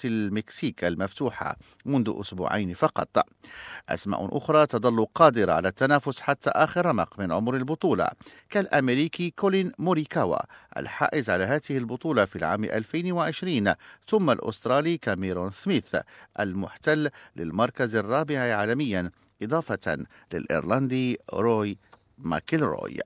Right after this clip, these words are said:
على أن الأنظار ستتجه بالأساس خلال هذه البطولة الأمريكية إلى مشاركة للأسطورة هذه الرياضة، ويتعلق الأمر بتايجر وودز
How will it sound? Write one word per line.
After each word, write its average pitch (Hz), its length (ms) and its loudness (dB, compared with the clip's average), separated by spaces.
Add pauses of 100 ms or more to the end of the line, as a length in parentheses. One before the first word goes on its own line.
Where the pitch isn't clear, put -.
(720)
على 269 160 6
أن 294 220 6
الأنظار 185 640 4
ستتجه 147 640 -2
بالأساس 117 760 0
خلال 101 300 -4
هذه 113 640 -4
البطولة 127 800 0 (180)
الأمريكية 127 840 -4 (500)
إلى 170 200 2
مشاركة 131 680 0
للأسطورة 147 880 -2
هذه 135 440 -2
الرياضة، 135 520 0 (340)
ويتعلق 92 680 -4
الأمر 147 540 -2
بتايجر 156 560 -2
وودز 160 400 -2